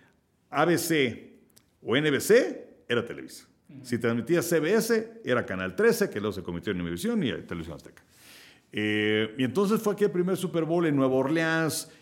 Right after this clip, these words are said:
Speaker 1: Chicago, con Walter Payton, Jim McMahon y compañía, aquellos de, de el Super Bowl Shuffle, en contra de los Patriotas, que nada que ver con los Patriotas de ahora, inclusive el señor Sullivan era el dueño y, este, Tony Eason era el quarterback,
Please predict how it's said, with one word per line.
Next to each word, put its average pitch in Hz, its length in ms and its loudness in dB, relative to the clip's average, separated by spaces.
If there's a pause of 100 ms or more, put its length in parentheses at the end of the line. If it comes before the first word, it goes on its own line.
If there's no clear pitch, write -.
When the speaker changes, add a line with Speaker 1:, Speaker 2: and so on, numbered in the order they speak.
(120)
Speaker 1:
Chicago, 151 680 2
con 120 140 0
Walter 120 320 0
Payton, 143 480 0
Jim 120 140 0
McMahon 120 520 -2
y - 20 -8
compañía, 117 760 -6 (280)
aquellos 98 360 -2
de, 85 240 -2
de 78 480 -6 (100)
el 92 100 -6
Super 131 260 -4
Bowl 104 160 0
Shuffle, 139 440 -6 (360)
en 131 140 2
contra 180 260 2
de 175 60 2
los 151 100 2
Patriotas, 123 580 -2
que 113 580 0
nada 170 340 -2
que 123 160 -4
ver 131 160 -2
con 98 120 -8
los 82 120 -12
Patriotas 131 440 -4
de 180 60 2
ahora, 247 240 6
inclusive 110 360 -2
el 107 40 -4
señor 101 260 -2
Sullivan 95 460 -4
era 90 140 -2
el 82 80 -6
dueño 156 640 0
y, 101 140 -4 (500)
este, 92 520 -4
Tony 85 260 -8
Eason 95 320 -6
era 71 80 -10
el 71 80 -12
quarterback, 143 520 -2